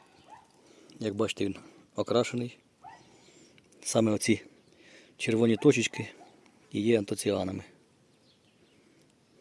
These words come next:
Дуже шмат-, смачна штукенція. Смак м'яко-солодкий.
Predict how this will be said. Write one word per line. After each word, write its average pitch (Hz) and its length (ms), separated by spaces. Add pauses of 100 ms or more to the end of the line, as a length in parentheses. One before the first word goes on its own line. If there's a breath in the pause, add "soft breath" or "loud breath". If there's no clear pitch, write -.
(1700 loud breath)
Дуже 120 260
шмат-, 113 380
смачна - 540
штукенція. 127 580 (1400 loud breath)
Смак - 600 (100)
м'яко-солодкий. 123 840